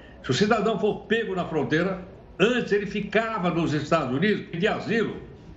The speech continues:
e aí o juiz decidia se ia dar ou não. Agora não é mais assim. Se ele for pego nos Estados Unidos, ele vai aparecer perante o juiz, mas ele volta pro México,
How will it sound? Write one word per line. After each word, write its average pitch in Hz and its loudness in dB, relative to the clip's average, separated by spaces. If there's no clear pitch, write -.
e 170 4
aí 214 2
o 240 2
juiz 214 2
decidia 196 2
se 220 -8
ia 220 2
dar 202 -2
ou 233 2
não. 180 -2
Agora 165 2
não 175 2
é 175 2
mais 165 0
assim. 135 -2
Se - 2
ele 160 6
for 160 0
pego 196 4
nos 165 -4
Estados 117 -2
Unidos, 127 -2
ele 147 4
vai 190 4
aparecer 170 -2
perante 139 0
o - 0
juiz, 170 2
mas 190 2
ele 208 -2
volta 220 -2
pro 180 0
México, 165 -2